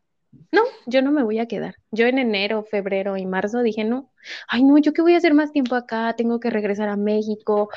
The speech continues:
hacer lo de mi carrera, no, es que ya se me está pasando el tiempo, tengo veintitrés años, la edad,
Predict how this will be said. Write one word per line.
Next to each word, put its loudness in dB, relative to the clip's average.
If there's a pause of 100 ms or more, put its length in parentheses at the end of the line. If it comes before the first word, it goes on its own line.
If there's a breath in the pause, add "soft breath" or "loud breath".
(280 loud breath)
hacer 0
lo 6
de 4
mi 0
carrera, 2
no, 4
es 0
que -2
ya 2
se 0
me 0
está -8
pasando -4
el -4
tiempo, 4
tengo 2
veintitrés 0
años, 0
la 6
edad, 4